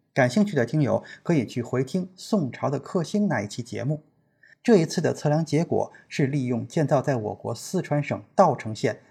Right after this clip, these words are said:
海拔四千四百一十米的海子山上的高海拔宇宙线观测站，也就是拉索测量的。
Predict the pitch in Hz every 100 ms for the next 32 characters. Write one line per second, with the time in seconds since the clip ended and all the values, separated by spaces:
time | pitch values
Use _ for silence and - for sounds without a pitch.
0 | _ - 110 104 110 127 - - 147 170
1 | 156 - 135 110 160 156 147 107 - 113
2 | - 110 - - 185 190 170 120 110 -
3 | 175 180 - 101 - 110 123 - 117 110
4 | 170 147 - 151 131 170 175 156 156 156
5 | - _ - 117 151 120 143 170 170 107
6 | - - 127 98 104